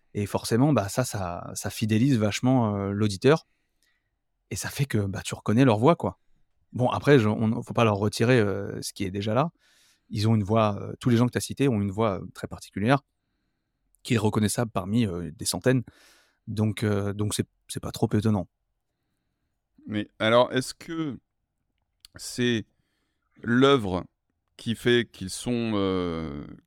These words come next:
Speaker 2: qu-, qu'on les connaît, ou est-ce que c'est vraiment leur timbre et leurs intonations qui sont, euh... tu, tu vois ce que je veux dire ? Est-ce que dans un autre contexte, ils
Speaker 1: Ouais,
Speaker 2: seraient
Speaker 1: ouais.
Speaker 2: aussi reconnaissables,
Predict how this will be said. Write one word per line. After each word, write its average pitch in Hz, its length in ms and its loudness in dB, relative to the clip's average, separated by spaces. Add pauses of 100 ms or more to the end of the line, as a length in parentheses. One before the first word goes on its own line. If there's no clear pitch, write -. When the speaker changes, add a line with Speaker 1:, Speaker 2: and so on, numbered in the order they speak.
(440)
Speaker 2:
qu-, 104 180 -6
qu'on 107 160 -4
les 98 100 -2
connaît, 147 400 0 (600)
ou 110 100 0
est-ce - 80 -2
que 123 80 -4
c'est 131 120 0
vraiment 123 240 2
leur 120 200 0
timbre 139 540 -2 (600)
et 117 80 0
leurs 110 200 0
intonations 110 640 -4 (1160)
qui - 180 -8
sont, - 220 -6 (380)
euh... 92 560 0 (760)
tu, - 160 -20
tu - 100 -10
vois 117 60 -2
ce - 60 -10
que 123 60 -4
je 110 40 -2
veux 123 60 0
dire ? 151 100 0 (340)
Est-ce - 100 -10
que 143 60 2
dans 131 180 2
un 147 40 4
autre 131 180 -2
contexte, 131 340 -2
ils 107 40 -12
Speaker 1:
Ouais, 117 60 2
Speaker 2:
seraient 113 100 6
Speaker 1:
ouais. 110 100 4
Speaker 2:
aussi 147 220 -2
reconnaissables, 110 600 -2